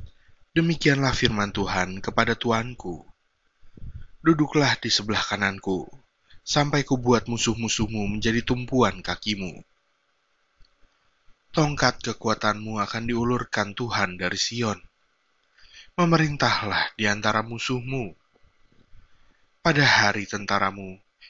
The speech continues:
bangsamu merelakan diri untuk maju dengan berhiaskan kekudusan. Dari kandungan fajar,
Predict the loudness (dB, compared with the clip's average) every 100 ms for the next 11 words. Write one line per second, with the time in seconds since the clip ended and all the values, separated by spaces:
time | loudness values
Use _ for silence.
0 | _ -2 0 0 2 2 0 -4 -8 -4
1 | 0 2 0 -2 -6 -4 -4 -2 -4 -6
2 | -10 -2 0 2 0 -2 -12 _ -20 -20
3 | -20 -14 -2 2 2 2 2 4 2 4
4 | 2 0 -2 -4 -10 -8 -8 -2 0 0
5 | -2 -8 -20 _ _ -20 _ -20 -20 -18
6 | 2 4 4 2 2 2 0 0 0 0
7 | 2 0 0 -4